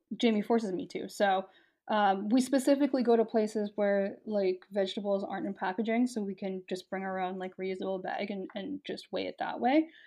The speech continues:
But in, I'm just nerding out about this a little bit because this is for my upcoming article for Deliberate Discourse, but in France in two thousand sixteen,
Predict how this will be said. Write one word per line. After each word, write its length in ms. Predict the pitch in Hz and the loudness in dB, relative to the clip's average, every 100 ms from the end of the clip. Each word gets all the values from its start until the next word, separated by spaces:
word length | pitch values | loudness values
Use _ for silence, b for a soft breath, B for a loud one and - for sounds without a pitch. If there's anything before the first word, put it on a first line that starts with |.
| B _ - | B _ 4
But 260 | 233 214 - _ _ - | 6 6 2 _ _ -2
in, 600 | 226 220 214 208 202 220 _ _ - | 2 2 2 0 -2 -6 _ _ 6
I'm 160 | 247 | 8
just 120 | 311 311 | 10 8
nerding 240 | 302 285 | 8 8
out 120 | 196 | 8
about 260 | 208 208 202 | 8 6 2
this 160 | 208 240 | 0 2
a 40 | |
little 140 | 226 | 2
bit 160 | 220 220 | 4 2
because 360 | 208 208 190 - | 0 -4 -6 -6
this 180 | 196 190 | -8 -8
is 140 | 190 - | -10 -2
for 160 | 196 | -2
my 300 | 185 185 190 - | 0 -2 -4 -6
upcoming 360 | 185 - 185 190 | -8 -8 -8 -6
article 480 | 185 196 208 202 202 | -6 -4 0 0 -2
for 180 | 190 185 | -4 -4
Deliberate 380 | 180 190 185 214 | -4 -4 -4 -6
Discourse, 420 | 180 - 240 254 | -6 -2 -2 0
but 200 | 202 190 - B B B B | 2 2 0 B B B B
in 180 | - 220 - | -2 -2 -2
France 500 | - 226 254 302 - - | 4 6 8 6 4 -2
in 140 | 226 | 0
two 120 | 233 | 2
thousand 280 | 226 214 214 | 4 4 2
sixteen, 600 | 208 196 - 196 214 233 | -4 -6 -6 -4 -2 -2